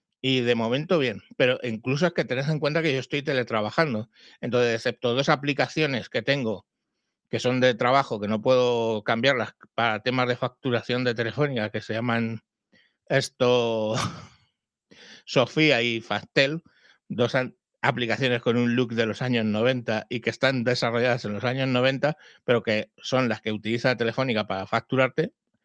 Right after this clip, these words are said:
a las grandes corporaciones, pues bueno, excepto eso que lo uso en el portátil un ratito, una vez al mes, ya lo he hecho, de hecho, todo el resto estoy trabajando en Brave, en el navegador Brave, en Linux Fedora treinta y cinco. Y de momento, bien,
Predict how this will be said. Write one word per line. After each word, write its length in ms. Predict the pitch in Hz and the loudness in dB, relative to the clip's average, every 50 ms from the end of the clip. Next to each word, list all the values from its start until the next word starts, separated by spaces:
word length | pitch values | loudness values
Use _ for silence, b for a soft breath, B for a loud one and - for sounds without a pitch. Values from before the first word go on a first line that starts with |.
| _ _ - | _ _ -4
a 80 | 101 | -2
las 140 | 104 98 110 | 0 0 0
grandes 320 | 107 110 117 113 110 117 - | 0 0 0 0 0 -2 0
corporaciones, 640 | 123 120 104 - 131 131 120 - 139 143 165 175 - | -2 -2 0 2 2 0 2 0 -2 -2 -2 -4 -2
pues 120 | 131 117 | 0 0
bueno, 160 | 120 107 92 | 0 0 -2
excepto 400 | - - - 123 - _ - 127 | -6 -6 -8 -8 -6 _ 0 0
eso 200 | 139 139 - 139 | 2 2 0 -2
que 120 | 104 117 107 | 0 0 0
lo 120 | 107 104 113 | 0 0 0
uso 260 | 127 135 - - 131 | 0 -2 -2 -2 -2
en 80 | 127 | 0
el 100 | 127 123 | -2 -2
portátil 460 | - 135 127 123 147 143 127 113 110 110 | -2 -4 0 2 2 2 2 2 0 0
un 100 | 107 110 | 0 2
ratito, 560 | 123 131 135 151 170 175 190 190 208 240 b b b b b b _ _ _ _ _ _ | 2 2 2 2 0 2 2 2 2 0 b b b b b b _ _ _ _ _ _
una 280 | - 139 135 131 113 110 | 2 4 4 4 4 4
vez 160 | 117 113 - | 2 2 2
al 160 | 117 104 107 | 2 0 2
mes, 320 | 107 123 156 160 - - - | 2 0 0 0 -2 -6 -4
ya 160 | - 117 113 | -2 0 2
lo 120 | 113 113 | 2 2
he 40 | 127 | 2
hecho, 200 | 135 - - 175 | 0 0 0 0
de 120 | 127 123 127 | 2 2 0
hecho, 240 | 123 - 190 185 - B B B B B B _ | 0 0 -2 -2 -2 B B B B B B _
todo 260 | - 165 156 160 147 135 | 4 6 6 6 6 4
el 80 | 131 | 4
resto 320 | 127 151 175 - - 190 190 | 4 2 2 0 2 0 0
estoy 260 | 185 185 - 135 117 | 0 2 0 0 2
trabajando 600 | 127 120 113 110 113 143 139 151 156 165 185 - _ _ _ _ _ _ _ | 2 2 2 2 2 0 0 0 0 -2 -2 -4 _ _ _ _ _ _ _
en 220 | - 127 123 123 123 | -2 0 2 2 4
Brave, 360 | 143 147 165 180 226 254 - - - - _ _ _ - | 4 4 6 4 4 0 -4 -12 -20 -20 _ _ _ -6
en 140 | 131 123 120 | -2 -2 0
el 160 | 117 117 117 | 0 0 0
navegador 560 | 117 117 120 131 139 135 131 139 151 147 135 | 0 0 2 2 2 2 2 2 0 0 0
Brave, 320 | 127 143 160 180 185 196 - - | 0 0 0 0 -2 -4 -4 -2
en 280 | 135 123 123 120 120 | -2 0 0 0 -2
Linux 340 | 127 143 151 165 175 185 - | 0 0 0 2 0 0 -2
Fedora 460 | - - 135 123 123 135 139 135 120 | -2 -2 0 0 2 2 0 0 -2
treinta 320 | - 127 123 120 117 107 104 | -2 -4 -2 -2 -2 -4 -4
y 100 | 98 98 | -6 -6
cinco. 400 | - 120 113 120 - - - _ | -8 -8 -8 -10 -10 -14 -14 _
Y 100 | - 123 | -2 0
de 120 | 120 117 113 | 0 0 2
momento, 460 | 117 113 120 131 135 143 - 156 143 | 0 0 -2 -2 -2 0 0 0 2
bien, 300 | 120 107 107 92 107 | 2 -2 -4 -4 -6